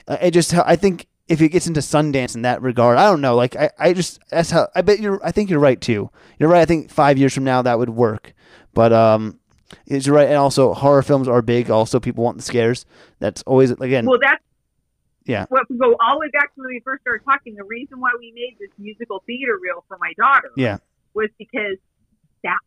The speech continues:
Speaker 2: what they're gonna be releasing.
Speaker 1: Yeah.
Speaker 2: Musical theater, make our feel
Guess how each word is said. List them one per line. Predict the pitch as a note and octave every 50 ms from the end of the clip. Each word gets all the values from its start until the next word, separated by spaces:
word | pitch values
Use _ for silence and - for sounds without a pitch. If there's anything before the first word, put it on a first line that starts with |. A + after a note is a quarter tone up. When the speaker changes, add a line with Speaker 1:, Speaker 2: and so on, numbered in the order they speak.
| _ _
Speaker 2:
what | A3 A#3 G#3+ A3+
they're | - A3
gonna | G3 G#3+ G#3 G3
be | G#3 G3+
releasing. | G3 G3 F#3 - G#3 A3+ _ _ - C#4+ - _ _ _ _ _ _ _
Speaker 1:
Yeah. | - C3 A2+ - -
Speaker 2:
Musical | G3+ G#3+ - _ - B3 A#3+ A#3+
theater, | - A#3 A#3+ A#3+ A#3+ A#3 A3
make | A3 A3+ A3+ A3+ _ _ -
our | A#3 A3+ A3+ _
feel | A#3+ A#3+